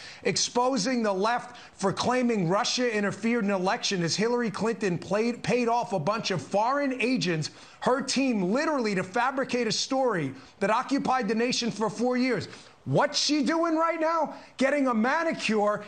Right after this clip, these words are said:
in freaking Chappaqua. She's not doing squat. Nothing. Hunter Biden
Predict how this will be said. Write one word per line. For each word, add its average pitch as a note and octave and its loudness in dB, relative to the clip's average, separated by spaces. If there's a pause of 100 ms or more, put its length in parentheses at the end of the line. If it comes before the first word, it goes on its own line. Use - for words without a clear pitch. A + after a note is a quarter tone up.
in A#3 -2
freaking E4+ -2
Chappaqua. A3 -2 (1000)
She's E4+ 0
not E4+ 0
doing D4 0
squat. D#4+ -2 (1040)
Nothing. G#3 0 (220)
Hunter F#4 2
Biden C4 0